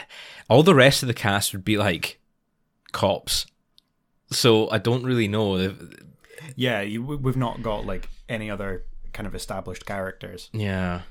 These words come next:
Speaker 1: So I don't know. You've got sort of all the generic police chiefs and
Speaker 2: Yeah.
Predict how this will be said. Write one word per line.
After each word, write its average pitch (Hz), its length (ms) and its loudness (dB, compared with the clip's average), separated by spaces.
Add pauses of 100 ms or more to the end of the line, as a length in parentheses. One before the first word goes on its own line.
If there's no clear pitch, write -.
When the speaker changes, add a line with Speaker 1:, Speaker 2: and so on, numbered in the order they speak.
(1300)
Speaker 1:
So - 200 -8
I 101 40 -2
don't 104 240 -6
know. 95 380 -4 (640)
You've 101 140 -6
got 110 220 -2
sort - 160 -6
of 95 60 -4
all 92 120 -2
the 90 80 -2
generic 90 720 -6 (1400)
police - 280 -2
chiefs - 580 -4
and 87 380 -4
Speaker 2:
Yeah. 92 320 -6